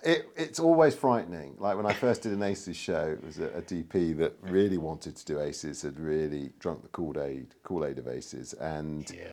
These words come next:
Speaker 1: it was not dissimilar to that, where it was like, "Okay, it's steep learning curve." So, yeah, there was a bit of nerves about it. I have to, again, thank the guys at Netflix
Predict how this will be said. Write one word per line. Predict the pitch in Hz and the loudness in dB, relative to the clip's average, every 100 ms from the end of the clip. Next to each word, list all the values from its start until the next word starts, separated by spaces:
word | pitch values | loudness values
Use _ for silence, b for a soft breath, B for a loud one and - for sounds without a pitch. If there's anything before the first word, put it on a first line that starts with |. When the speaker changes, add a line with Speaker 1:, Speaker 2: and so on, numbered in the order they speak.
| - | -8
Speaker 1:
it | 113 | -6
was | 95 90 | -6 2
not | 117 98 | 4 4
dissimilar | 90 - 98 85 | 0 -6 -4 -4
to | 80 85 | -6 -6
that, | 71 73 - | -6 -6 -6
where | 82 | -4
it | 71 | -4
was | 78 | -6
like, | 85 80 78 | -8 -8 -8
"Okay, | - | -8
it's | 73 - | -8 -6
steep | 85 69 | -8 -6
learning | 82 76 | -8 -8
curve." | 69 80 69 69 _ b b b b b b b b | -10 -8 -8 -8 _ b b b b b b b b
So, | - | 2
yeah, | 151 175 165 | 4 6 6
there | |
was | 170 208 | 4 2
a | |
bit | 208 | 2
of | 120 | 4
nerves | 107 98 80 | 4 4 2
about | 101 85 80 98 | 2 4 4 0
it. | - | 4
I | 120 - | 4 4
have | - 165 - - | 4 2 2 -2
to, | 117 110 107 104 | 2 2 2 0
again, | 107 104 117 98 87 | -2 6 8 8 4
thank | 85 113 95 82 | 0 2 2 0
the | 95 | -2
guys | 107 92 90 87 | 4 6 6 2
at | 82 | -2
Netflix | 92 82 - 85 78 | -2 -2 -2 -2 -2